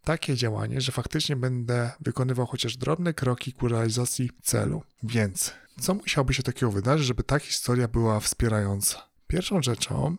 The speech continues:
jaką trzeba wykonać, to stworzyć bohatera, a tym bohaterem jestem oczywiście w kontekście mentalnym ja sam. I, i muszę sobie uświadomić przeszkody, z którymi będę musiał się mierzyć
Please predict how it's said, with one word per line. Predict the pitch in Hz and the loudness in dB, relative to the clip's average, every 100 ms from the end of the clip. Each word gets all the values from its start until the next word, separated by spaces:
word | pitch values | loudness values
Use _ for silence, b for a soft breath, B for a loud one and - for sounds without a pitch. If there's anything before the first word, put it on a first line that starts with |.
| - | -6
jaką | 135 120 - 117 117 | -4 -2 -2 -2 -2
trzeba | 113 - 147 180 | -2 0 0 -2
wykonać, | - 113 104 120 - | -4 -6 -4 -4 -6
to | - 104 101 107 117 139 _ - | -4 -2 -2 0 -2 -4 _ -8
stworzyć | - - 110 110 113 | -6 -2 -2 0 0
bohatera, | 117 110 120 - 135 117 101 - | 0 0 0 0 2 2 -2 -6
a | - | -6
tym | - 175 | -2 0
bohaterem | 160 131 - 98 101 123 123 | 2 0 -2 -2 -2 -2 -2
jestem | 110 95 - 113 120 127 _ - - | -2 -4 -2 -2 -4 -8 _ -20 -14
oczywiście | 131 101 - 92 117 127 | -10 -6 -4 -2 -2 -4
w | - | -4
kontekście | 123 113 110 - | -2 -2 0 2
mentalnym | 113 107 113 107 110 117 | 0 0 -2 -2 0 2
ja | 117 | 2
sam. | 147 147 123 110 _ | 4 4 2 -4 _
I, | - 117 113 113 117 - - | -2 0 0 0 -4 -6 -2
i | |
muszę | 123 147 156 | 0 2 2
sobie | 139 123 | 2 0
uświadomić | - 110 104 113 151 - _ | 0 0 0 0 -2 -6 _
przeszkody, | - 131 - 175 156 147 | -2 0 2 2 2 -2
z | - | -2
którymi | - 117 110 | -2 0 0
będę | 110 | 0
musiał | 110 113 117 | 0 0 0
się | 127 | 0
mierzyć | 113 110 107 104 - - | 2 2 2 0 -2 -4